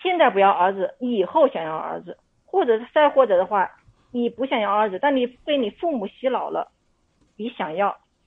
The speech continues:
那你跟我有，只要凡是你在你的后半辈子中，你有一天，你有一天你想要儿子了，你跟我直接说。我说我现在就走。我说我们好合好散，我说我不去阻拦你。然后他就觉得你突然莫名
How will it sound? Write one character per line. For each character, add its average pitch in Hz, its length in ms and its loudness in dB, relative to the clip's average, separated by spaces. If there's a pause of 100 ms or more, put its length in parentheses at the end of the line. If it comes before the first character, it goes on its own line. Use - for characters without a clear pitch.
(220)
那 277 140 2
你 214 120 -2
跟 247 220 0
我 220 80 -4
有， 208 180 4
只 202 200 -2
要 277 160 8
凡 226 240 -2
是 269 100 -6
你 214 100 -6
在 254 160 0
你 220 140 -2
的 185 80 -4
后 277 180 -2
半 233 200 0
辈 226 100 2
子 202 80 -2
中， 220 160 -6
你 233 60 -6
有 190 240 2
一 - 20 -4
天， 240 300 -6
你 214 80 -10
有 185 180 2
一 202 40 -6
天 240 180 -6
你 233 100 -8
想 175 220 -12
要 196 100 -10
儿 165 200 -6
子 - 100 -20
了， - 80 -20 (160)
你 202 100 -16
跟 262 140 -2
我 240 100 0
直 196 140 -14
接 202 160 -6
说。 214 240 -12 (1300)
我 233 100 -2
说 311 160 4
我 220 140 4
现 254 180 -6
在 226 100 -4
就 202 140 -4
走。 170 160 -18 (1160)
我 220 100 -6
说 269 120 0
我 220 120 2
们 202 120 -6
好 - 160 -10
合 196 200 -12
好 175 180 -16
散， 185 220 -10
我 208 100 -8
说 233 140 0
我 208 40 0
不 190 140 -12
去 214 140 -12
阻 170 160 -14
拦 165 180 -14
你。 175 80 -20 (340)
然 220 120 -12
后 269 60 -6
他 294 100 -4
就 285 80 -2
觉 311 160 -4
得 339 180 -4 (320)
你 254 200 -4
突 339 160 -8
然 330 160 6
莫 320 120 2
名 269 160 2